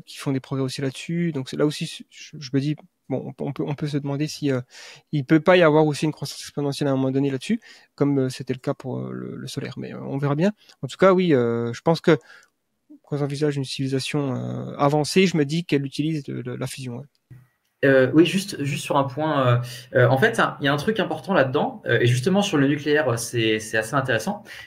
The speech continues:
Speaker 2: euh, c'est que ça implique à quel point c'est difficile, hein, de déployer une énergie, hein. Parce qu'en fait, pour qu'une source d'énergie soit, euh,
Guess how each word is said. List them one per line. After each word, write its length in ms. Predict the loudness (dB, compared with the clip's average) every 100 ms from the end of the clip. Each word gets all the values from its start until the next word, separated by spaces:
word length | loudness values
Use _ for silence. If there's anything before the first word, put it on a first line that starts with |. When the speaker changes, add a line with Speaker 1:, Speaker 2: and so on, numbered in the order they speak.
| 0
Speaker 2:
euh, 360 | 6 6 6 4
c'est 200 | 2 0
que 380 | 4 4 4 -2 _ _ _ -10
ça 440 | -6 -6 2 4
implique 360 | 4 0 -2 0
à 60 |
quel 200 | 2 2
point 180 | 0 -2
c'est 160 | 2 2
difficile, 520 | 0 -2 -2 0 2
hein, 160 | 0 0
de 100 | 2
déployer 580 | 2 2 2 4 4 4
une 160 | 2 2
énergie, 420 | 2 0 -4 -4
hein. 140 | -6 -8 -14
Parce 100 | 2
qu'en 160 | 4
fait, 160 | 4 2
pour 140 | -4
qu'une 160 | -4 -2
source 240 | 2 4
d'énergie 420 | 6 4 2 -2 -6
soit, 520 | -2 2 2 0 -12 _ 0
euh, 320 | 4 6 4